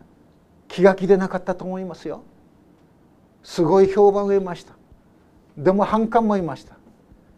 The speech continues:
そして裁判にかけられました。解放されるかと思いきや、いや、死刑の判決を受けました。しかも十字架刑です。その十字架のそばに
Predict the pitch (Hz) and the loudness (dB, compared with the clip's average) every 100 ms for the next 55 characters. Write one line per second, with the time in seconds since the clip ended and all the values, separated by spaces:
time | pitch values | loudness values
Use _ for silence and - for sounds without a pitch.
0 | _ _ - - 220 208 - 214 208 208 | _ _ -14 -4 0 0 0 0 2 2
1 | 196 - 160 202 196 190 151 - - _ | -2 -2 0 2 2 0 -4 -8 -20 _
2 | _ _ _ _ _ - 214 208 226 220 | _ _ _ _ _ 2 4 6 4 4
3 | 226 226 220 214 180 190 202 185 208 190 | -2 -2 -4 -4 -2 0 0 0 2 2
4 | 147 - 214 185 202 208 - - - - | 2 -6 -14 2 4 6 2 -6 -20 -2
5 | 254 240 208 175 190 202 202 190 175 156 | 6 6 6 0 -2 4 4 4 -2 -4
6 | 120 - - _ _ _ _ - 247 233 | -8 -18 -20 _ _ _ _ -6 -2 0
7 | 165 160 208 208 214 233 208 143 - - | 0 4 4 4 0 2 2 2 -2 -16
8 | - _ _ _ _ _ _ _ _ _ | -20 _ _ _ _ _ _ _ _ _
9 | _ _ _ _ _ _ _ _ - - | _ _ _ _ _ _ _ _ -20 -14
10 | 220 226 214 175 123 180 190 165 160 185 | -8 -6 -4 -6 -4 0 2 2 -2 -4
11 | 175 156 170 160 156 180 151 | -6 -4 -4 -2 -2 -4 -6